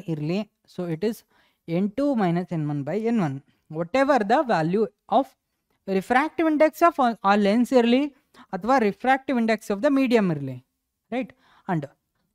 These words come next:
ಆರ್ ಒನ್ is the radii of curvature of surface one. So, ಆರ್ ಒನ್ ಏನಿದೆ, ಇದು ಲೆನ್ಸ್ ಅಂದ್ರೆ ಈ ಒಂದು ಕೇಸಲ್ಲಿ ಆರ್ ಒನ್ is positive, ಈ ಒಂದು ಕೇಸಲ್ಲಿ ಆರ್ ಟು is negative.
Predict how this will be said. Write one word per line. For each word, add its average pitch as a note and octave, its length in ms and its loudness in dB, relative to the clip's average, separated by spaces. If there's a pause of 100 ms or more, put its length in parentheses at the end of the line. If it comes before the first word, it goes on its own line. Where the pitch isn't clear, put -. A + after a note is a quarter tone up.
ಆರ್ G3+ 260 6
ಒನ್ F4+ 160 6 (200)
is G#3 180 -2
the A3 140 2
radii G#3 380 4
of B3 240 6
curvature G3 460 -2
of D#4 120 2 (720)
surface A3+ 520 2
one. A3 220 2 (880)
So, B3+ 100 0
ಆರ್ A3 220 2
ಒನ್ E4 160 4
ಏನಿದೆ, B3+ 340 4 (540)
ಇದು A3+ 240 0
ಲೆನ್ಸ್ A#3 340 2
ಅಂದ್ರೆ D#3+ 300 -2 (600)
ಈ C#4 120 2
ಒಂದು D#4 240 2
ಕೇಸಲ್ಲಿ A3 640 0 (440)
ಆರ್ G#3 220 6
ಒನ್ C#4 180 4
is G#3+ 180 0 (120)
positive, G3 500 0 (1080)
ಈ C4+ 100 2
ಒಂದು D#4+ 220 2
ಕೇಸಲ್ಲಿ A3+ 400 -2 (100)
ಆರ್ G3+ 240 2
ಟು A#3 140 0
is B3+ 220 -2
negative. E3 520 -4